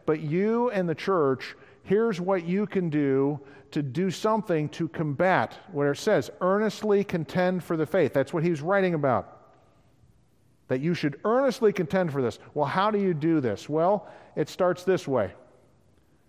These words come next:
The first is, uh, the defense is the teaching of the apostles. They forewarned about these false teachers, their actions and their words. Okay?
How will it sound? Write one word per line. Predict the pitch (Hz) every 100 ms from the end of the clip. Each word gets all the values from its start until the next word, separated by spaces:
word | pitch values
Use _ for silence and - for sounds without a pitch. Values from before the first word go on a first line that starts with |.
| _ _ _ _ -
The |
first | 107 175 214 -
is, | 226 214
uh, | 202 190
the | 156 160
defense | 147 143 196 170 139
is | - 151 135
the | 143
teaching | - 190 180 196
of | 190 151
the | 156
apostles. | 151 160 156 - 123
They | 117 123
forewarned | - 165 190 190 185 190
about | 151 151 147
these | 143
false | - 143 147 -
teachers, | 151 135 135 107
their | 127
actions | 135 143 143 - 139 135
and | 127
their | 120
words. | 127 120 95 - - - _ _ _ _ _
Okay? | - 143 147